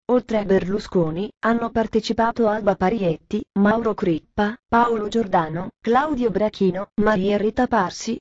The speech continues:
Valerio Merole ed Emanuela Titocchia.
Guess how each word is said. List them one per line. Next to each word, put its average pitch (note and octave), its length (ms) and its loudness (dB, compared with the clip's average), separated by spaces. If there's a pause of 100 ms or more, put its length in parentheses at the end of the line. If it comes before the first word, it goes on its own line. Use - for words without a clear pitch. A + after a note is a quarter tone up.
(120)
Valerio B3 500 2
Merole B3+ 420 2
ed A#3+ 120 -2
Emanuela A3 580 2
Titocchia. F3+ 640 -2